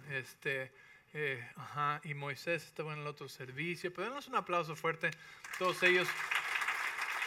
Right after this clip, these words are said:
Alex y Jackie, um, y, eh, Tracy, que, pues, no está aquí tampoco, eh, pero, este,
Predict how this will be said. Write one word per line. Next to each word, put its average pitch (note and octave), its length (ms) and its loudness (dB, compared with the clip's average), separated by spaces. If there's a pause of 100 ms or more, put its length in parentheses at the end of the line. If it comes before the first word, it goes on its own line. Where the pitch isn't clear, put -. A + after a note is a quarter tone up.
(720)
Alex D3+ 400 4
y C#3+ 120 2
Jackie, D#3 460 6 (480)
um, - 1400 -4
y, C#3 100 0
eh, B2+ 200 0 (100)
Tracy, E3+ 560 6
que, B2+ 260 -2 (1300)
pues, C3 120 -10
no D3 120 -6
está D3+ 140 -4
aquí - 160 -6
tampoco, C#3+ 520 -8 (400)
eh, C3+ 300 -6
pero, C#3 420 0
este, C#3 560 -4